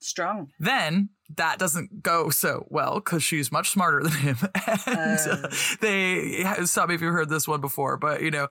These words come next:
Speaker 2: they go on crusade to the Holy Land. It's, like, a really bad kind of holiday, and they get divorced <laughs> as a result of it.
Speaker 1: If I had a penny for every time that's happened to me.
Speaker 2: Mm.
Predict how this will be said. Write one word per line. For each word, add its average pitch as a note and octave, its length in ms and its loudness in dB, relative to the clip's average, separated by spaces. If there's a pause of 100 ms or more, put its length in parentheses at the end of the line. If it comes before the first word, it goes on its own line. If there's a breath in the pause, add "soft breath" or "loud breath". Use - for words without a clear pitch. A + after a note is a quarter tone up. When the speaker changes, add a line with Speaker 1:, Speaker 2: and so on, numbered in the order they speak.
Speaker 2:
they D3 140 -2
go D#3+ 140 0
on D3+ 120 0
crusade C#3+ 720 -2
to D#3 120 -2
the D3 120 -2
Holy D3 280 0
Land. C3+ 500 -2
It's, E3 200 -2
like, E3 120 0
a E3 60 -2
really D#3+ 220 0
bad C#3+ 400 0
kind D3 180 -2
of D3 300 -8
holiday, C#3 680 0
and D3+ 260 0
they C#3+ 100 -2
get C#3+ 160 -4
divorced C#3 440 -2
<laughs> - 60 -2
as - 160 2
a A#3 120 -2 (120)
result - 500 -2
of G3+ 180 -4
it. G3+ 120 -6 (120)
Speaker 1:
If A3+ 140 -6
I D4 240 4
had B3 280 2
a B3 60 0
penny G3+ 380 0
for G3 160 -2
every A#3+ 340 0
time G#3+ 340 2 (100)
that's F#3+ 240 0
happened F3+ 360 -4
to G#3 100 -2
me. G3 600 4
Speaker 2:
Mm. E3+ 120 0